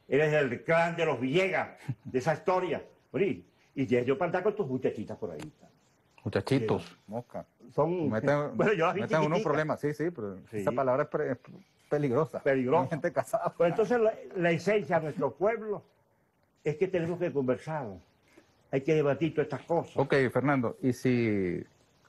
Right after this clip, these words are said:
Speaker 2: conversando te dice alguien del pueblo, te dice, "Pero es que no me alcanza".
Speaker 1: Bueno,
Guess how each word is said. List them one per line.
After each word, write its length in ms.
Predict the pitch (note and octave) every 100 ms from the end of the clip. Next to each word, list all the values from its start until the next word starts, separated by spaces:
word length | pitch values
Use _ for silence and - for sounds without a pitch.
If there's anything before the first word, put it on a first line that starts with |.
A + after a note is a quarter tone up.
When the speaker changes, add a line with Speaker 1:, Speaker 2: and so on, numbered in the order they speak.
| _
Speaker 2:
conversando 720 | - B2 B2 A#2 C3+ C#3 D#3 F3
te 160 | B2
dice 380 | A2+ B2 C#3 C#3+
alguien 280 | C#3+ D3+ D#3
del 120 | A#2+
pueblo, 320 | - A#2+ C3+
te 80 | A#2+
dice, 220 | A#2+ C#3
"Pero 180 | - A#2
es 60 | -
que 80 |
no 100 | D#3
me 80 | D#3
alcanza". 420 | D3 F3 F#3 - - _ _ - -
Speaker 1:
Bueno, 400 | A2+ A2 F3+